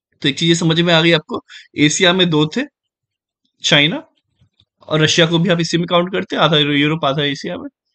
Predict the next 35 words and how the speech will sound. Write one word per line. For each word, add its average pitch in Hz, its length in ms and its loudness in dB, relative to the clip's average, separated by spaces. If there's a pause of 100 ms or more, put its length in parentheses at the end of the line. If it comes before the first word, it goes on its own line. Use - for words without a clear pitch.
(340)
फिर 180 120 -2
फ्रांस 170 500 0
और 175 220 2
यूके, 135 300 -2 (800)
ये 160 140 2
कहाँ 185 240 -2
से 208 180 0
हैं 208 80 2
आपके? 185 260 -2 (420)
ये 135 80 2
हो 143 80 0
गए 147 100 4
यूरोपियन 139 420 2
कंट्रीज, 214 380 -4
हो 190 100 -2
गए 170 140 -2
कि 185 180 -2
यूएसए, 98 320 -6 (220)
ठीक 202 140 -4
है। - 120 -6 (240)
तो - 60 -10
एक 170 180 0
तो 208 60 -2
ये 202 140 2
भी 226 100 0
समझ 202 260 -2
में 202 120 0
आता 185 180 2
है 190 80 2
कि 202 160 -4
क्या 190 180 4
कोई 196 200 2
अफ्रीकन 175 580 0
कॉन्टिनेंट 156 720 0
से, 104 240 -6